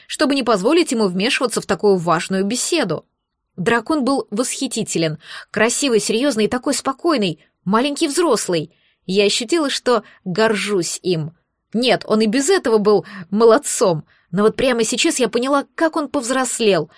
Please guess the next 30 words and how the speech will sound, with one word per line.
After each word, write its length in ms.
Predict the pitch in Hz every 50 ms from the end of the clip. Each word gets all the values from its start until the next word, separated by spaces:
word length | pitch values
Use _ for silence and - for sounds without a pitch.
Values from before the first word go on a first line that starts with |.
| - - - - _ -
насколько 520 | 185 208 233 - - - 370 330 - 302
вырос 320 | 269 285 302 302 285 - -
морально, 640 | 247 262 277 277 269 262 220 185 175 160 151 - _ _ _ _ _ _ _ _ -
и 120 | - 277
в 60 | -
полной 260 | - 349 370 339 330 311
мере 280 | 302 311 285 269 233
ощутила, 420 | 226 - - 240 - 370 392 339 277
что 180 | - - 214
мое 220 | 208 226 226 220 202
влияние, 480 | 196 196 190 196 247 311 320 240 208
мои 240 | 202 202 196 190 180
разговоры 640 | 180 185 170 165 180 180 196 294 339 339 - - - _ -
не 140 | 226 240 -
прошли 440 | 226 208 196 208 - - 247 247
бесследно. 760 | 214 196 226 220 - - - 226 208 175 175 156 156 147 196 _ _ _ _ _ _ _ - - - _
Сивиль 380 | - - - 330 349 427 403 381
ничего 300 | 339 269 - 311 311 359
не 100 | 320 277
ответила 400 | 240 220 262 254 - 254 240 220
дракончику — 800 | 202 220 196 196 - - 170 160 165 - 247 233 - 277 285 - _ _ _ -
а 140 | - 180
тот 180 | 180 - - -
сказал 340 | - - 269 214 254 262 277
уже 180 | 285 269 330
нам. 380 | 339 349 330 220 165 - - - _ _ _ _ _ _ _ _ _ _ _ _ _ _ -
"Я 180 | 185 196 190
подмел 520 | - 226 226 226 240 262 262 247 226 - -
все 260 | - - - 247 233
осколки, 640 | 233 - - - 330 294 233 - - - 160 175